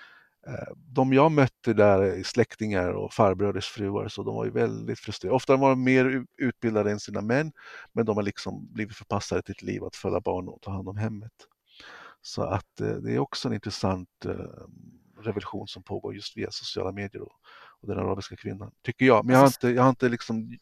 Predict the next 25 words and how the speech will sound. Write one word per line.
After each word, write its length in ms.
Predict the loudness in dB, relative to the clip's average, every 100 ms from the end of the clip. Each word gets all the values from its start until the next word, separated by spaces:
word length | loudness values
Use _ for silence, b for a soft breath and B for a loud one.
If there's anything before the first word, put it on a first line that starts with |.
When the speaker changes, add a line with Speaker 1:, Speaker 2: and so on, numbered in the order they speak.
| _
Speaker 1:
djupdykt 680 | -12 0 0 2 -2 -2 0
i 40 |
det 60 | 2
här, 140 | 2
det 60 | 2
är 40 |
bara 200 | 2 2
att 120 | 0 -2
jag 120 | -6 B B B
spontant 600 | -6 -6 -2 -2 -2 -2
någonting 360 | -8 -6 -12 -10
som 340 | -10 -12 -14
jag 240 | -6 -6 -6
lyssnade 300 | -10 -10 -8
på 120 | -10
när 160 | -10
pappa 340 | -10 -12 -12 -8
pratade. 400 | -8 -8 -10 -14 _ _ _ _ _ _ _ _
Speaker 2:
Superintressant. 1000 | -8 -6 2 2 2 -2 -6 -4 -2 -4
Alltså 180 | -8 -4
faktiskt, 400 | -4 -4 -8 -4
tänk 160 | -2
att 80 | -2
det 60 | -2
liksom, 280 | -4 -4